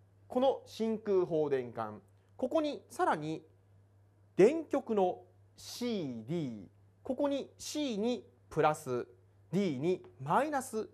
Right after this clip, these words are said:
をかけました。こちらにプラス、こちらにマイナスをかけた。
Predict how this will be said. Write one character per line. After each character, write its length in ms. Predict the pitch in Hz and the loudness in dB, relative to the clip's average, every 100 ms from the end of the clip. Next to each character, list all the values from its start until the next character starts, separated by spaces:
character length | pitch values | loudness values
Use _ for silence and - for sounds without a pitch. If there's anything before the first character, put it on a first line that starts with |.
| - | -4
を 80 | |
か 120 | 269 - | -4 -4
け 100 | 104 | -8
ま 100 | - | -8
し 60 | |
た。 120 | - - - - _ - - - - - | -14 -18 -20 -20 _ -20 -20 -20 -20 -20
こ 160 | - 135 | -10 -10
ち 120 | - | -6
ら 100 | 123 | -4
に 220 | 139 214 - - | -2 -4 -8 -12
プ 80 | 120 | -6
ラ 140 | 104 | -4
ス、 140 | - - - _ - | -6 -16 -20 _ -14
こ 140 | - | -10
ち 120 | 123 117 | -8 -6
ら 100 | 120 | -4
に 180 | 170 - 107 | -6 -8 -10
マ 160 | 123 147 | -6 -4
イ 60 | |
ナ 100 | 180 | -4
ス 140 | 156 123 | -4 -6
を 60 | |
か 100 | - | -8
け 60 | - | -14
た。 120 | - | -20